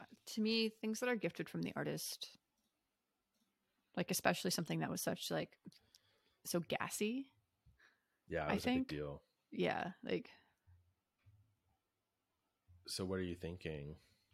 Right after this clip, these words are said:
Speaker 1: I don't know.
Speaker 2: I'm just looking through.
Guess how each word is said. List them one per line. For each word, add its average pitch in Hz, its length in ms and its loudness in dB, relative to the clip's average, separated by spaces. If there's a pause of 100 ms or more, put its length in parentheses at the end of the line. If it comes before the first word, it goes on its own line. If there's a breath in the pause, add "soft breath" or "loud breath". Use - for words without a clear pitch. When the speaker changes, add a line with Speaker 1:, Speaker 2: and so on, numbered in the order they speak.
Speaker 1:
I 185 60 -4
don't 220 180 0
know. 175 300 0 (1800)
Speaker 2:
I'm 101 60 -4
just 98 120 -2
looking 95 240 -2
through. 87 640 -2